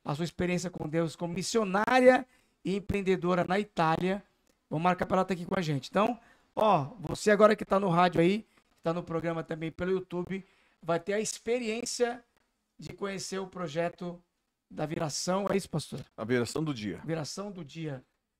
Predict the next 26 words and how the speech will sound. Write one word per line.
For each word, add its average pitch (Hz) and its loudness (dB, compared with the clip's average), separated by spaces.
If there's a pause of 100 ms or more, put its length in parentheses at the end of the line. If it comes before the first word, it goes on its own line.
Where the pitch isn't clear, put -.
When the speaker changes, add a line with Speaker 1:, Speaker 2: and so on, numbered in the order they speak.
Speaker 1:
Ele 139 -10
tá 160 -6
aqui 160 -10
Speaker 2:
Tá 117 -4
Speaker 1:
vendo 113 0
aqui, 117 0
Speaker 2:
entrando. 135 2
Speaker 1:
preparando. 190 0
Speaker 2:
Preparando 113 0
aqui. 123 -2
Speaker 1:
Aí 170 4
tá 185 2
co-, - -16
como 202 -2
que 175 0
é? 160 4
Vai 160 2
entrar 180 2
o - -2
pessoal 185 0
do, 185 -4
do 208 -2
aplicativo, 208 0
é 165 2
isso? - -6
Speaker 2:
Vai. 110 2